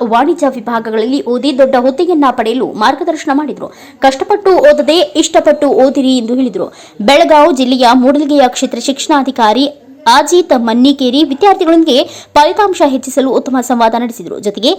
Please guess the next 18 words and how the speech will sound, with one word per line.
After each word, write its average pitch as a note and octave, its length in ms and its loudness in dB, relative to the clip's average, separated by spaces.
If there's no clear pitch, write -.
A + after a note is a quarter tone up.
ಗೋಕಾಕ C4 440 2
ಕ್ಷೇತ್ರ A3+ 260 -2
ಶಿಕ್ಷಣಾಧಿಕಾರಿ B3 680 0
ಬಳಗಾರ್ A3+ 460 2
ಹಾಗೂ D#4+ 240 0
ಮಾನವ E4 280 2
ಕಂಪ್ಯೂಟರ್ C4 480 -2
ಎಂದೇ C4+ 260 2
ಪ್ರಸಿದ್ಧರಾದ C#4 560 0
ಬಸವರಾಜ D4 540 2
ಉಮ್ರಾಣಿ E4+ 400 4
ಅವರು A#3+ 180 0
ಸೇರಿ A#3 240 2
ಸಂವಾದ A#3 300 0
ನಡೆಸಿ A3 220 -2
ಮಾರ್ಗದರ್ಶನ C4 520 -2
ಮಾಡಿದರು. F3+ 360 -4
ಬಿಇಒ C4+ 500 2